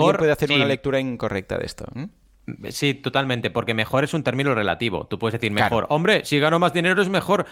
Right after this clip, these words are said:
Speaker 1: Sí, pero estamos hablando de energía y aquí está el
Speaker 2: Efectivamente.
Speaker 1: tema, ¿no? Si tú trabajas más,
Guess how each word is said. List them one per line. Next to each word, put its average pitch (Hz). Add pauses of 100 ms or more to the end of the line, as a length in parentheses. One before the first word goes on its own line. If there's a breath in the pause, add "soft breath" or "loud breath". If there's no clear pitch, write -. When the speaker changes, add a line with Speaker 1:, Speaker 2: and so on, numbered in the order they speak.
(140 loud breath)
Speaker 1:
Sí, - (280)
pero 104
estamos 120
hablando 135
de 139
energía 98
y 107
aquí 117
está 113
el 113 (180)
Speaker 2:
Efectivamente. -
Speaker 1:
tema, 104
¿no? 135 (500 loud breath)
Si -
tú 139
trabajas 135
más, 107